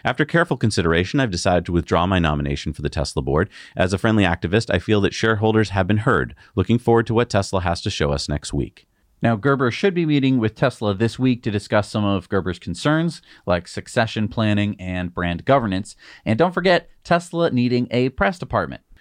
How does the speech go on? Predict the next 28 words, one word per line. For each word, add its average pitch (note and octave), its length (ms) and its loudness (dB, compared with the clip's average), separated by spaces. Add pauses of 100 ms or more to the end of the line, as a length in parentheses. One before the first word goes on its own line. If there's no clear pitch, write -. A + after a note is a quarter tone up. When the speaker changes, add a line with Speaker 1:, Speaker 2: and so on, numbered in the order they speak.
(160)
Speaker 1:
Gerber D3 240 2
said C3 280 2
in A2 140 2
his A2+ 140 4
tweet C3 240 2
replies F2 460 2
that G2 140 0
he'd G#2+ 300 2
like C#3 160 2
to D#3+ 60 0
spend C#3 200 2
more B2+ 120 4
time G#2+ 180 2
with G#2 140 0
his B2 100 0
family. C#2+ 480 -4
And F#2+ 300 2
we B2 100 4
had C3+ 140 4
an A#2+ 80 2
interesting D#3+ 500 2
Patreon B2+ 480 2
poll G#2 260 2
result D#2+ 400 0
a E2 60 -6
couple - 240 -6
weeks E2 240 -2
ago D2 300 0